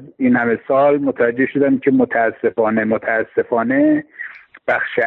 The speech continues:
اعظم سینماگران ما، خصوصاً تهیه کنندگان،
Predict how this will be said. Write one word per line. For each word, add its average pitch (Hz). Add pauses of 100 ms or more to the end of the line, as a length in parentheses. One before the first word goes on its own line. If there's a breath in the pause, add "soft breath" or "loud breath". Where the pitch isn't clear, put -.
اعظم 123
سینماگران 110
ما، 127 (120)
خصوصاً 120 (100)
تهیه 110
کنندگان، 107